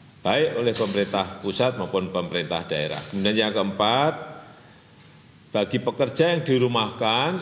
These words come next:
atau korban P H K, saya minta diberikan prioritas untuk mendapatkan kartu prakerja. Informasi terakhir yang saya terima, yang mendaftar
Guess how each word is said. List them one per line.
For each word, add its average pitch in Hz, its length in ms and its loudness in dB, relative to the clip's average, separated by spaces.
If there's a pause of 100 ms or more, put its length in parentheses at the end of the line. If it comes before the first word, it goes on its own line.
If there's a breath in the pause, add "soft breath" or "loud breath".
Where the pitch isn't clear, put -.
atau 95 240 -2
korban 104 400 0
P 98 80 2
H 92 160 2
K, 101 80 -2 (320)
saya 113 320 -4
minta 113 480 -2 (140)
diberikan 147 880 2
prioritas 139 680 0
untuk 135 280 -2
mendapatkan 110 720 -2
kartu 113 320 -2
prakerja. 98 640 -2 (2250)
Informasi 92 640 0 (520)
terakhir 98 440 0
yang 95 120 2
saya 95 160 0
terima, 101 520 0
yang 92 160 2
mendaftar 87 840 -2